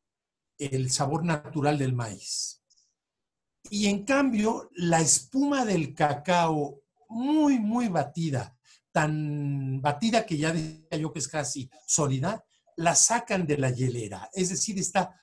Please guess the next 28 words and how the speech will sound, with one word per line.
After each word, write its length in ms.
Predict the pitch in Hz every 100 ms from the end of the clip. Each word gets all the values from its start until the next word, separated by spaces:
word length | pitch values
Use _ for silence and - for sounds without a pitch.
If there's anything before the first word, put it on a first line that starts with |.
| _
completamente 1000 | - 190 175 202 214 214 180 160 - - 127
fría. 360 | - 107 90 - _ _ _
Esto 320 | 208 190 196 185
quiere 200 | 196 180
decir 300 | 147 196 -
que 80 |
hay 120 | 170 175
otro 260 | 180 175
contraste 540 | 147 131 147 135 - 127
más, 360 | 117 101 - _ -
el 140 | 147
de 100 | 135
las 180 | 131 127
temperaturas, 1000 | 143 131 135 120 123 151 127 92 - - _ _ _
el 240 | 165 147 139
calor 340 | 151 196 214
de 100 | 196
abajo 500 | 180 208 - 190 - _ -
con 180 | 143
el 100 | 131
frío 240 | 127 160 151
de 220 | 143 135
arriba. 420 | 110 95 90 - _ _ _ _
Entonces, 600 | - 285 - 233 - - -
toma 200 | 285 277
uno 180 | 240
la 140 | 185 147
jícara, 640 | - 143 135 107 107